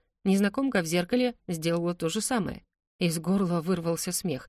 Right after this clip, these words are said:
быстро перешедший в истерический. Я окончательно поняла, что всё происходящее не сон, и среди огромного количества вопросов,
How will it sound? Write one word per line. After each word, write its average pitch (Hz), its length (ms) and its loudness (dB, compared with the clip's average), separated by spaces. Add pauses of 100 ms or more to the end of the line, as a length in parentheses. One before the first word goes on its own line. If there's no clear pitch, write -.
(140)
быстро 233 340 2
перешедший 214 600 2
в 196 100 0
истерический. - 760 0 (760)
Я 180 300 4
окончательно 160 760 0
поняла, 185 340 -2
что - 180 -2
всё 180 200 -2
происходящее 175 760 0
не 185 140 2
сон, 196 340 0 (120)
и 196 140 2
среди 196 320 4
огромного 180 480 2
количества 165 560 -4
вопросов, 160 540 -2